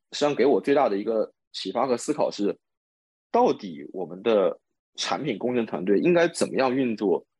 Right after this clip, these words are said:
才是最高效的？然后我们现在其实这个整个思路就是说，我们会把，我们会把产品的探索，就是所谓的 product discovery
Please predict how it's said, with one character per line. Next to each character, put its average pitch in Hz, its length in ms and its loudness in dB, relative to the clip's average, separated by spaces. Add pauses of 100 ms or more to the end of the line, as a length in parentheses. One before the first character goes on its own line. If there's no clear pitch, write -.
(320)
才 - 160 -2
是 - 60 2
最 120 160 -2
高 104 120 2
效 120 240 2
的？ 90 120 -4 (360)
然 117 140 2
后 156 60 4
我 120 80 2
们 98 80 -6
现 165 120 -4
在 156 140 2
其 127 160 -6
实 131 160 -4
这 131 120 0
个 110 140 2 (220)
整 - 100 -10
个 90 140 0
思 127 200 -4
路 135 200 2
就 104 140 2
是 98 60 0
说， 110 280 2 (520)
我 98 140 2
们 101 200 -2
会 151 120 2
把， 67 320 2 (380)
我 107 80 0
们 107 140 2
会 165 100 2
把 95 260 2 (180)
产 - 320 -4
品 147 120 -4
的 76 80 -4
探 139 300 -2
索， - 180 -6
就 98 80 0
是 95 60 2
所 92 160 -2
谓 98 60 0
的 98 100 2
product 120 400 2
discovery 107 520 2